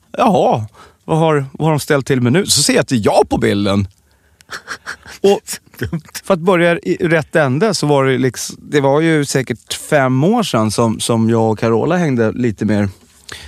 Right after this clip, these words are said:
Speaker 1: som ett, ett, ett par, så, så det, eller vi hänger ju nu också som vänner.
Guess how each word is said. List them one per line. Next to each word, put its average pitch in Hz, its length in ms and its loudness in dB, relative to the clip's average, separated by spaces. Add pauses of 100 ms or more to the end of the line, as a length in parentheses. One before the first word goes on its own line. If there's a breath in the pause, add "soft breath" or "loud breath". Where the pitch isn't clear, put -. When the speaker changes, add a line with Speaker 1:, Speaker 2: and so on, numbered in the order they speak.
(160 loud breath)
Speaker 1:
som 113 220 -2
ett, - 200 -4
ett, 107 120 -6
ett - 260 -4
par, 104 480 0 (240)
så, 104 260 -2
så 107 140 -2
det, 117 80 2 (680)
eller 147 120 2
vi 147 100 0
hänger 160 300 2
ju 160 60 2
nu 123 140 2
också 147 260 -2
som 120 180 2
vänner. 123 460 0